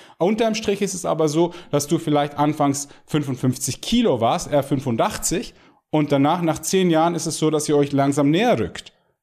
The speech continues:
Und das ist auch ein Beweis dafür, dass die, die Frauen halt dann sagen, weißt du was, ich muss nicht mehr an meiner, äh, Optik arbeiten. Das ist ein krasser Fehler, der, der gemacht wird, weil die Leute einfach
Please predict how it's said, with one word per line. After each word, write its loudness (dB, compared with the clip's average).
Und 0
das 0
ist -4
auch 0
ein -2
Beweis 0
dafür, 0
dass -4
die, -2
die -4
Frauen 0
halt -2
dann 0
sagen, 0
weißt -8
du -6
was, -2
ich -8
muss -2
nicht -4
mehr -4
an -2
meiner, -4
äh, -14
Optik -4
arbeiten. -6
Das 2
ist -4
ein -8
krasser 0
Fehler, 0
der, 0
der 0
gemacht 0
wird, 0
weil 2
die -4
Leute 2
einfach -2